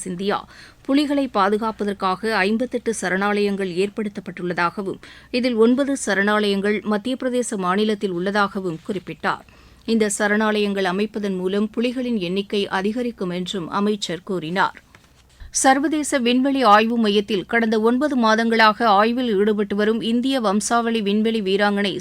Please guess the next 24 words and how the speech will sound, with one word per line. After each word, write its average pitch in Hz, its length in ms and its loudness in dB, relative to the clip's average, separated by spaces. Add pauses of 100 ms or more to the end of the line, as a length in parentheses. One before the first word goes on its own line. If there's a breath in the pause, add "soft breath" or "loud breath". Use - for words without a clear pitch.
சுனிதா 254 340 0
வில்லியம்ஸ், 202 580 0
விண்வெளி 254 400 -2
வீரர் 208 460 -2
பாரி 220 360 2
வில்மோர் 202 520 0
ஆகியோர் 196 380 -2 (300 loud breath)
வரும் 247 300 4
ஞாயிற்றுக்கிழமை 226 760 0
பூமிக்கு 233 480 2
திரும்புவார்கள் 208 680 0
என்று 208 300 0 (160)
நாசா 214 420 -2 (160)
தெரிவித்துள்ளது. 202 640 -2 (360)
ஸ்பேஸ் 294 380 0
எக்ஸ் 269 300 -4
டிராகன் 240 400 2
விண்கலம் 226 480 0
மூலமாக 220 560 2
அவர்கள் 214 340 -2
பூமிக்கு 233 440 0
திரும்ப 220 300 0
உள்ளதாக 208 500 -2
தெரிவிக்கப்பட்டுள்ளது. 196 800 -4